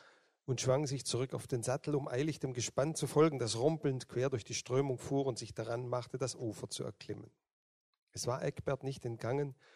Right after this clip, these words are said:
wie unerhört schwer der Wagen gewesen war. Kein Wunder, dass seine Räder eingesunken waren in dieser Furt, die sonst die größten Handelstrosse ohne weiteres passierten.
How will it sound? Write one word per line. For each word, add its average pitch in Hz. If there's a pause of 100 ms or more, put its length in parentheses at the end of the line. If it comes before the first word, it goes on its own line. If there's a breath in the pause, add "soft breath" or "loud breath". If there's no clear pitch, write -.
(160 soft breath)
wie 151
unerhört 143
schwer 143
der 110
Wagen 101
gewesen 101
war. 101 (800)
Kein 123
Wunder, 156
dass 104
seine 113
Räder 113
eingesunken 117
waren 113
in 113
dieser 120
Furt, - (360 soft breath)
die 117
sonst 135
die 131
größten 127
Handelstrosse 139
ohne 143
weiteres 135
passierten. -